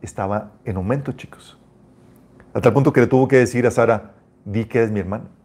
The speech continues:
en Génesis doce trece. Pero todavía,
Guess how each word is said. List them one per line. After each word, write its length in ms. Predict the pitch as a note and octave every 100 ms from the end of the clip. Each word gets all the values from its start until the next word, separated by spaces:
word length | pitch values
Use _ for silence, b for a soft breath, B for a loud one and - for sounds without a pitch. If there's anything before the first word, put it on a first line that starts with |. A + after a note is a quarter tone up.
| _ _
en 120 | -
Génesis 280 | F2+ F#2 F#2
doce 220 | F#2+ F2
trece. 260 | F2 G#2+ - - _ _ _ b b b b b b b b b b b b b b -
Pero 400 | B2 B2 A#2+ - - _ _
todavía, 760 | - F3 A#3 A#3 G3 F#3 C#3+ E3+